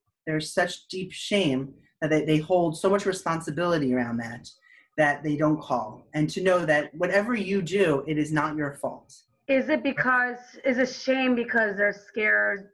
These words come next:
Speaker 2: they don't want people to know they were physical? Like,
Speaker 1: A lot of times
Speaker 2: is there
Speaker 1: it's
Speaker 2: a
Speaker 1: like,
Speaker 2: showman Nagia?
Speaker 1: "Well, I allowed," right, if I allowed myself to be shomer, not shomer Nagia to X, right? And you can't see my hand,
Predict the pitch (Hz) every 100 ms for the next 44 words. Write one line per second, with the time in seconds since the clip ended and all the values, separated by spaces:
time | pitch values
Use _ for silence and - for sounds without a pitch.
0 | _ _ 208 208 202 196 190 202 208 -
1 | 190 185 175 160 - 247 254 339 339 339
2 | 330 226 202 - - - _ _ - 180
3 | 175 180 233 220 175 170 - - - 233
4 | 226 214 226 320 370 - - - - 233
5 | 247 240 202 190 196 170 185 220 233 202
6 | 190 190 185 180 180 165 160 165 160 156
7 | 165 160 165 - 160 156 156 151 147 -
8 | 170 - - - 160 151 165 151 151 143
9 | 131 127 120 - 123 123